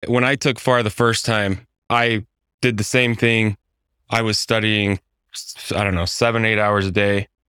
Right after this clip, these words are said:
went through everything. And I get in there and start seeing questions. And there was just so many seemingly very simple questions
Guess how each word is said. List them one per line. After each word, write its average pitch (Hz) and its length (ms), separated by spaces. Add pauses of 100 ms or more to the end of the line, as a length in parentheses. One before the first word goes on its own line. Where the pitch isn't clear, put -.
(120)
went 117 180
through 117 200
everything. 107 600 (280)
And 135 140
I 127 80
get 127 220
in 131 160
there 117 400
and 117 120
start 123 280
seeing 113 220
questions. 110 600
And 101 480 (1000)
there 123 160
was 120 120
just 113 280 (300)
so 147 280
many 120 440
seemingly 117 680
very 107 260
simple 110 540
questions 95 840